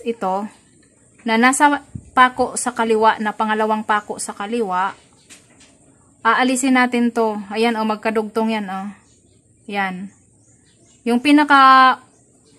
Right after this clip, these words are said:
unang patong na nasa kaliwa,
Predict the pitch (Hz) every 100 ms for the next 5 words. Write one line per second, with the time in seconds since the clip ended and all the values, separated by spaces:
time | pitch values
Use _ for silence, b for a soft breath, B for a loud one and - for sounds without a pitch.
0 | _ - 262 285 294 294 285 247 247 233
1 | 220 220 220 220 214 226 - 220 240 226
2 | 202 185 -